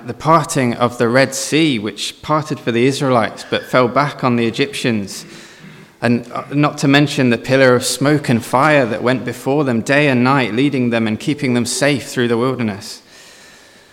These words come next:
Amazing miracles done for them that they might be freed from slavery.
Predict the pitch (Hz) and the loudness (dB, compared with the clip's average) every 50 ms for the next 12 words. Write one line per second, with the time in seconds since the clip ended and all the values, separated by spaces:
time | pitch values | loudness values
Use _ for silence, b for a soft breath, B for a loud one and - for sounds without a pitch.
0 | B B B B _ _ _ - - 127 131 135 135 160 170 170 160 165 151 127 | B B B B _ _ _ -10 -4 -2 0 4 6 8 8 8 6 6 4 2
1 | 123 123 123 110 127 135 135 127 131 - 117 104 98 95 92 - - - 110 107 | 4 2 2 4 4 4 4 2 0 0 -2 0 0 -2 -4 -8 -12 -12 -8 -4
2 | 127 135 139 147 139 147 - 107 110 104 101 104 101 107 113 - 113 98 113 127 | 0 0 0 0 0 -2 -2 0 0 0 -2 -4 -6 -10 -12 -12 -10 -6 -4 -2
3 | 127 123 131 - - 123 110 - - 135 131 131 120 107 95 - - - 117 107 | 0 0 -2 -2 -4 -6 -6 -6 -4 -2 0 0 0 -2 -4 -6 -8 -6 -6 -4
4 | 104 104 - - 107 110 113 98 92 92 90 - - | -4 -6 -6 -4 -4 -2 -2 -4 -6 -10 -12 -12 -16